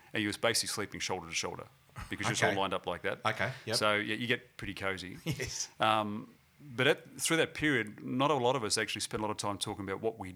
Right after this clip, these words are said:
Speaker 1: did outside the event.
Speaker 2: Right.
Speaker 1: Because all we were really focused on was how you're tracking, where you at,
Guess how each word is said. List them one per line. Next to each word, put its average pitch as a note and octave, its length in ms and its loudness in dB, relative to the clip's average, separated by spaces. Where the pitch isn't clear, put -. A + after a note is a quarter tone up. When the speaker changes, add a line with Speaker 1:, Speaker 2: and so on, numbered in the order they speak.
Speaker 1:
did G2+ 280 -4
outside G2 540 0
the F#2 80 -10
event. G2 280 -6
Speaker 2:
Right. D#2+ 200 -8
Speaker 1:
Because C3 240 -4
all D3 140 6
we B2+ 100 2
were G#2+ 80 0
really A#2 220 -2
focused A2 400 -2
on G2+ 140 -2
was F#2+ 140 -6
how G#2+ 120 -4
you're G2 160 -2
tracking, F#2+ 460 -6
where G2+ 160 -2
you G2 200 -2
at, G2+ 120 -4